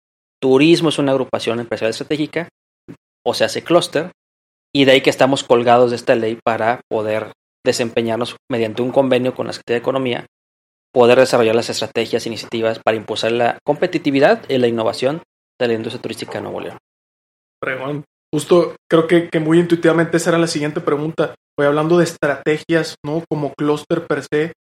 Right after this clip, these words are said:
Speaker 2: ¿qué, qué estrategias tienen? Sabemos que tienen, tienen unos, eh, ejes estratégicos.
Speaker 1: Ujú.
Speaker 2: Si nos pudieras comentar así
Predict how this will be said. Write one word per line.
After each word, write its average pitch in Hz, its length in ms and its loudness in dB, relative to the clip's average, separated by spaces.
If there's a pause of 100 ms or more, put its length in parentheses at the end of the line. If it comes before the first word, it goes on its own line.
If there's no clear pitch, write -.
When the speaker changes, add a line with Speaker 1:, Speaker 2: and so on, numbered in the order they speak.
(320)
Speaker 2:
¿qué, 165 280 -2
qué 170 80 2
estrategias 170 720 0 (100)
tienen? 165 440 2
Sabemos 160 320 0
que 165 80 -4
tienen, 147 320 -6 (180)
tienen 160 280 0
unos, 151 520 -4
eh, 139 280 -2
ejes 156 240 -6
estratégicos. 143 640 -6
Speaker 1:
Ujú. 135 260 -8
Speaker 2:
Si 160 80 -4
nos 151 140 -2
pudieras 156 280 2
comentar 147 380 -2
así 156 300 -4